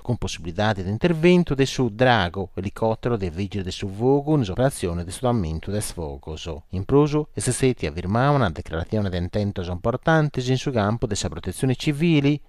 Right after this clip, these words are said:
ci sa applicazione sua ad permettere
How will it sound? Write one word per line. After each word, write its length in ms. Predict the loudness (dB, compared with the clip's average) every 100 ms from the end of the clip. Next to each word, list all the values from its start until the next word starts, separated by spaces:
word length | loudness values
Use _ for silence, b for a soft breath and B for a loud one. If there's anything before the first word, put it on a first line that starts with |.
| -8
ci 140 | -6
sa 120 | -4
applicazione 520 | -4 -6 -6 -2 2 2
sua 420 | 2 4 4 4 -2
ad 180 | -2 -2
permettere 520 | -2 0 2 0 -4